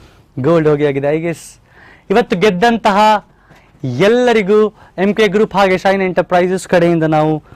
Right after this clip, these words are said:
ಆ, ತುಂಬು ಹೃದಯದ ಧನ್ಯವಾದಗಳನ್ನು ಅರ್ಪಿಸ್ತಾ ಇದ್ದೇವೆ. ನಿಮ್ಮ ಕನಸಿನ ಮನೆ ಹತ್ತನೇ ತಿಂಗಳಿಗೆ ಡ್ರಾ ಆಗ್ಲಿಕ್ಕೆ ಇದೆ. ಒಂದು ಹತ್ತನೇ ತಿಂಗಳಿಗೆ, ಇನ್ನೊಂದು ಇಪ್ಪತ್ತನೇ ತಿಂಗಳಿಗೆ, ಎರಡೂ ಕನಸಿನ ಮನೆ ಡ್ರಾ ಆಗ್ಲಿಕ್ಕೆ ಇದೆ. ದಯವಿಟ್ಟು ಪ್ಲೀಸ್ ಯಾರಿಗೆಲ್ಲ ಬಹುಮಾನ ಬರ್ಲಿಲ್ಲ ನೀವು ನಿರಾಶರಾಗಬೇಡಿ,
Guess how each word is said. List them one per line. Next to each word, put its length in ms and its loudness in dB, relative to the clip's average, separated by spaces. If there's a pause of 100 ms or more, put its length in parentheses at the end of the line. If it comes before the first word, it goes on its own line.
(180)
ಆ, 140 0
ತುಂಬು 300 -2
ಹೃದಯದ 380 0
ಧನ್ಯವಾದಗಳನ್ನು 720 -2
ಅರ್ಪಿಸ್ತಾ 400 -4
ಇದ್ದೇವೆ. 340 -4
ನಿಮ್ಮ 360 -4 (400)
ಕನಸಿನ 520 -4
ಮನೆ 460 -4 (420)
ಹತ್ತನೇ 560 -4
ತಿಂಗಳಿಗೆ 680 0
ಡ್ರಾ 280 0
ಆಗ್ಲಿಕ್ಕೆ 540 0
ಇದೆ. 200 -6 (440)
ಒಂದು 240 2
ಹತ್ತನೇ 320 0
ತಿಂಗಳಿಗೆ, 420 0
ಇನ್ನೊಂದು 340 -2
ಇಪ್ಪತ್ತನೇ 460 -4
ತಿಂಗಳಿಗೆ, 440 -4
ಎರಡೂ 360 2
ಕನಸಿನ 420 -4
ಮನೆ 280 -2 (300)
ಡ್ರಾ 160 0
ಆಗ್ಲಿಕ್ಕೆ 360 -2
ಇದೆ. 200 -6
ದಯವಿಟ್ಟು 340 0
ಪ್ಲೀಸ್ 440 -2 (720)
ಯಾರಿಗೆಲ್ಲ 680 2
ಬಹುಮಾನ 420 -2
ಬರ್ಲಿಲ್ಲ 380 0
ನೀವು 240 -2
ನಿರಾಶರಾಗಬೇಡಿ, 920 -2